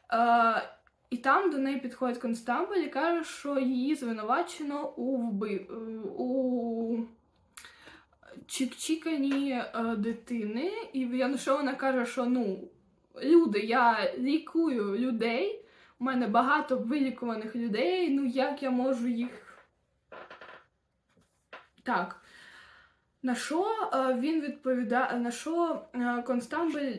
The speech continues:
е, каже, що, типу, мені все одно, ти пройдеш зі мною і будеш сидіти, а потім тебе чик-чикнуть. Ем, боже, як важко! Одне і те ж саме слово.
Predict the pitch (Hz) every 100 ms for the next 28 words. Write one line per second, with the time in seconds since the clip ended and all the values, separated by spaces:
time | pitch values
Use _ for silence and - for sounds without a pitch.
0 | - 233 233 269 269 247 240 254 240 247
1 | 233 226 - 392 440 381 381 381 233 240
2 | 233 220 233 240 254 359 381 381 381 -
3 | 262 240 330 320 269 - - 220 262 370
4 | 311 247 240 294 294 254 226 226 240 247
5 | 254 233 196 185 233 - _ _ _ _
6 | _ - 269 240 - 208 - 196 - -
7 | _ _ - - - 208 208 202 202 196
8 | 190 196 233 - _ _ _ _ _ _
9 | _ _ _ - - - _ 285 294 277
10 | 294 285 269 269 262 254 - - 262 247
11 | 226 202 - 233 302 302 285 277 - 269
12 | 254 - 320 339 285 240 233